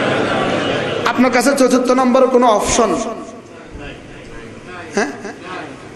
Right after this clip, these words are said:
If you have fourth option, যদি আপনার কাছে চতুর্থ কোনো অপশন থাকে,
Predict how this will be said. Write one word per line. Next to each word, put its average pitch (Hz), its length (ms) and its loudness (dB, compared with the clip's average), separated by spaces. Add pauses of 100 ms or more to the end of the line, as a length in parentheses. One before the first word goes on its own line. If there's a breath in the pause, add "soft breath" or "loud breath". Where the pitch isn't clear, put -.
(460)
If 208 160 6 (100)
you 208 140 6
have 202 300 4 (1500)
fourth 233 280 4
option, 233 500 4 (1400)
যদি 208 160 4
আপনার 220 260 2
কাছে 220 200 2
চতুর্থ 233 400 4
কোনো 233 220 6
অপশন 220 360 2
থাকে, 233 300 2